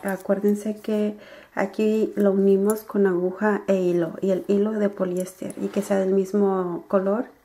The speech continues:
de este hilo que estamos usando. Esta pieza que hace que nuestras asas sean desprendibles. También este artículo está disponible en Amazon, en la tienda,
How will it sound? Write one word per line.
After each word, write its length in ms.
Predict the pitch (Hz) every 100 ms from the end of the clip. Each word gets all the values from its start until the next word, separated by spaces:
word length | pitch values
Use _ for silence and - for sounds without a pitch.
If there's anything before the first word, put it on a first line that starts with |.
| -
de 260 | 190 185
este 300 | 196 190 -
hilo 320 | 190 180 185 185
que 80 |
estamos 400 | 185 185 175 170
usando. 400 | - - 180 170 170
Esta 380 | 185 - 190 190
pieza 500 | 214 208 202 190 202 - - - -
que 240 | 208 208 196
hace 440 | 190 180 208 202
que 140 | 202
nuestras 720 | 196 185 175 - 202 196 202 - -
asas 440 | 190 185 190 196
sean 280 | - 180 180
desprendibles. 920 | 175 - - 190 196 202 190 175 - - - - - - _ _ _ _ _ - - - - - - - - - - -
También 320 | 202 185 190 175
este 300 | 202 196 214
artículo 560 | 208 208 202 202 208
está 220 | 208 202 185
disponible 800 | 185 185 196 190 185 190 196 -
en 420 | 196 185 196 190
Amazon, 580 | 196 185 196 - 226 247
en 100 | 202
la 100 | 180
tienda, 440 | 175 190 185 196